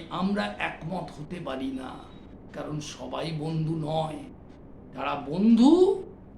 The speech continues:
হাত বাড়াবে, বন্ধুত্ব করব, কিন্তু এদেরকে আমরা কিন্তু একদম পরিষ্কারভাবে চিহ্নিত করে ফেলেছি। যারা মেডিকেল গ্রুপের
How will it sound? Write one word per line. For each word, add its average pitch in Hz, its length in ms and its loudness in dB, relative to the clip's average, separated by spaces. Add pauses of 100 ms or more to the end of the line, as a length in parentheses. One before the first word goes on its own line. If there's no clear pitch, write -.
(100)
হাত 160 260 -4
বাড়াবে, 254 420 4
বন্ধুত্ব 302 500 2
করব, 415 640 6 (500)
কিন্তু 165 280 -6 (180)
এদেরকে 190 560 0
আমরা 135 460 -8
কিন্তু 359 640 4 (540)
একদম 160 560 -2 (960)
পরিষ্কারভাবে 170 1080 -6 (100)
চিহ্নিত 131 440 -6
করে - 360 -18
ফেলেছি। - 360 -14 (3500)
যারা 339 540 10 (600)
মেডিকেল 330 580 8
গ্রুপের 302 400 8